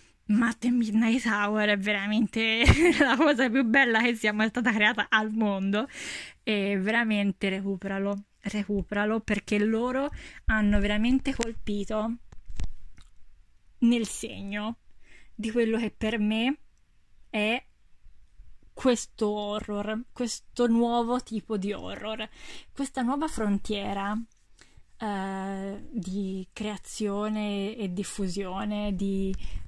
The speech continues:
creature, mostri, situazioni, esperimenti terrificanti, con, eh, annesse tutte le foto, eccetera, va, secondo me,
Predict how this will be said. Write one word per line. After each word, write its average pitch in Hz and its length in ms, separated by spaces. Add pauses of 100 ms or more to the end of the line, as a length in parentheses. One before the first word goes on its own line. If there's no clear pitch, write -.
(220)
creature, 202 600
mostri, 196 800
situazioni, 196 880
esperimenti 220 1000
terrificanti, 214 1300 (1040)
con, 214 340
eh, 208 480
annesse 226 840
tutte 220 420
le 214 120
foto, 214 520
eccetera, 202 920 (1700)
va, 220 400
secondo 240 500
me, 277 400